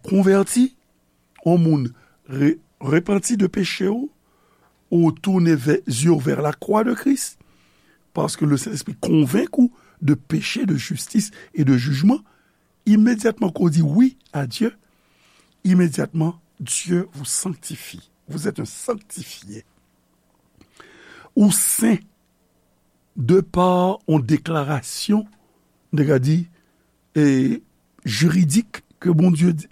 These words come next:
que bon Dieu fait. Bon Dieu déclaré ou saint, bon Dieu déclaré ou juste, parce que l'y prend toute justice qui était sous Jésus-Christ, toute sainteté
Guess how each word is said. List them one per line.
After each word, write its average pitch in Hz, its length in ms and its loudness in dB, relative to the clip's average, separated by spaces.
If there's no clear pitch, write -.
que 254 100 -6
bon 208 160 -2
Dieu 156 120 -2
fait. - 240 -10
Bon 170 140 2
Dieu 185 120 2
déclaré 175 760 0
ou 208 220 4
saint, - 420 -2
bon 180 180 2
Dieu 170 140 2
déclaré 175 560 -2
ou 196 160 4
juste, 135 720 -2
parce 165 400 -2
que 220 280 -4
l'y 196 260 2
prend 208 380 -6
toute 269 340 -2
justice - 960 -4
qui - 100 -6
était 160 160 -2
sous - 200 -6
Jésus-Christ, 127 520 -8
toute 247 200 -2
sainteté - 800 -2